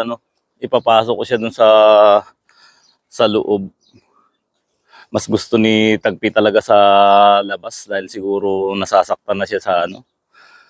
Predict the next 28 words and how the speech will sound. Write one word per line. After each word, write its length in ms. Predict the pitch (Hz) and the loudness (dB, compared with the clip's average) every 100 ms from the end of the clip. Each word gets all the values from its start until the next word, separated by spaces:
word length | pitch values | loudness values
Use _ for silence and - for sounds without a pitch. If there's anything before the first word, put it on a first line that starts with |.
| _ _ _ _ _ | _ _ _ _ _
pagdidi 480 | 139 127 123 117 117 | -4 0 2 2 2
ng 400 | 113 113 113 113 | 0 -2 -6 -6
mga 240 | 107 107 | -4 -4
papis. 560 | 107 101 95 107 - - | 0 0 0 -4 -12 -10
Nakakagat-kagat 880 | 107 98 98 95 95 - 104 98 98 | -4 -2 -2 -2 -8 -8 -8 -8 -8
na 80 | 95 | -8
yung 120 | 95 | -6
kanyang, 280 | 95 95 90 | -6 -6 -8
ah, 320 | 87 85 85 - - _ _ _ _ _ _ _ _ - | -10 -10 -10 -14 -20 _ _ _ _ _ _ _ _ -6
didi. 400 | 104 98 82 90 - _ _ _ _ - _ _ _ _ _ _ _ - | -2 0 -2 -8 -10 _ _ _ _ -20 _ _ _ _ _ _ _ -12
So, 100 | 82 | -6
hayaan 320 | 82 92 101 | -2 0 0
ko 80 | 107 | -2
na 160 | 107 113 | 0 0
lang 80 | 113 | 0
siya 160 | 123 | -2
dyan, 160 | 120 131 | -4 -2
mga 260 | 113 110 110 | 0 0 -2
kajuit, 220 | 107 123 | -8 -10
kasi 240 | 117 123 117 | -12 -10 -8
nakakapasok 720 | 101 98 92 - 98 98 110 | -6 -6 -6 -4 -4 -4 -6
naman 160 | 101 98 | -10 -10
siya 160 | 101 | -8
sa 80 | 101 | -6
loob. 240 | 95 107 113 _ _ _ _ _ _ _ _ _ _ _ _ _ _ _ _ _ _ _ - | -6 -8 -10 _ _ _ _ _ _ _ _ _ _ _ _ _ _ _ _ _ _ _ -10
Diyan 240 | 110 120 | -2 0
lang 140 | 131 139 | 0 0
kayo, 320 | 135 110 92 | 2 2 0